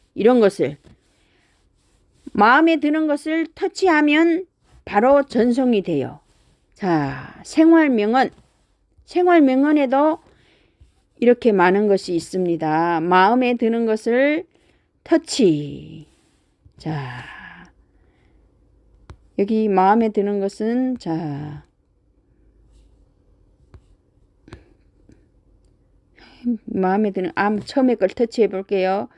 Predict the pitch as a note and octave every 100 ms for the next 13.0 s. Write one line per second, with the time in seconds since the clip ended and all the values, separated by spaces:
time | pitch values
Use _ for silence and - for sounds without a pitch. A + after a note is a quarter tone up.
0 | _ _ _ - E3+ D#3+ D3 F3+ G3+ G#3
1 | G3+ _ _ - G#3 G3+ D#3 F#3 A3 G#3
2 | G#3 F#3+ F#3 - F#3+ G#3 F3 E3+ _ _
3 | _ _ _ _ _ _ D#3 D#3+ E3+ D#3
4 | E3 F3 A3+ A3 G#3+ F3+ G#3 G3 - G3+
5 | G3+ F#3 D#3 - G3+ G3+ G3 F#3 F#3+ G3
6 | G3 A#3+ - _ _ _ _ - - -
7 | _ - F3 C#3 A#2 _ _ - A#3 C#4
8 | C#4 A3 G3+ G#3+ A#3+ A#3 G3+ E3+ F#3 G3
9 | F3 C#3+ A#2+ - - _ _ _ - -
10 | _ - A3 G3+ F#3+ - C#4 D4+ E4+ D#4
11 | D#4 E4 D4+ C#4 C#4+ C4 C4+ C4 A#3 F#3
12 | - F#3+ A3 - D4 D4 D4 D#4 D#4+ E4+